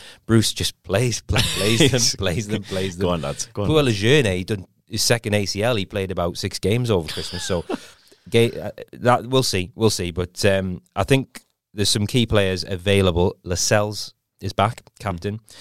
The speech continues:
Speaker 1: and Richie, massive, absolutely massive. Richie, um, has had ac-, actually got a really bad tackle from, um, in a Leicester game in the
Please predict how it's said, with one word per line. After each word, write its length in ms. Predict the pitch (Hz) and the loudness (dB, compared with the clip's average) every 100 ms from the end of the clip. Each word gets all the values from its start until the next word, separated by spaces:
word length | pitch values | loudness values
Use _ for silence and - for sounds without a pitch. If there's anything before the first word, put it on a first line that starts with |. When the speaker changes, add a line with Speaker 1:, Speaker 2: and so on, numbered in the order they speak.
| - - - - | -20 -20 -20 -4
Speaker 1:
and 440 | 90 90 87 87 | -2 0 -2 -2
Richie, 360 | 98 - 85 73 - | -4 -2 -6 -8 -12
massive, 500 | 87 92 - 82 - - | -2 -2 0 -2 -4 -6
absolutely 360 | 104 - - | -4 -4 -4
massive. 360 | 98 87 - 85 | -2 -2 -2 -2
Richie, 460 | 92 - 90 85 - | -2 -2 -2 -4 -6
um, 380 | 82 78 76 76 | -6 -4 -6 -8
has 200 | 90 87 | -8 -4
had 120 | 92 | -4
ac-, 200 | 87 - - | -6 -10 -14
actually 420 | 92 - 82 - _ - | -10 -8 -8 -10 _ -6
got 140 | 90 85 | 0 0
a 40 | |
really 280 | 85 104 101 | 0 0 2
bad 200 | 90 87 | 0 -2
tackle 400 | 98 82 80 85 _ | -4 -4 -4 -6 _
from, 520 | - 82 82 82 82 | -4 -2 -2 -4 -4
um, 400 | 82 80 78 78 - | -4 -4 -6 -10 -10
in 140 | 92 85 | -6 -4
a 60 | |
Leicester 480 | 82 90 - 95 87 | -2 -2 -2 -2 -2
game 280 | - 87 92 | 0 -2 -2
in 80 | 87 | -2
the 120 | 82 | -6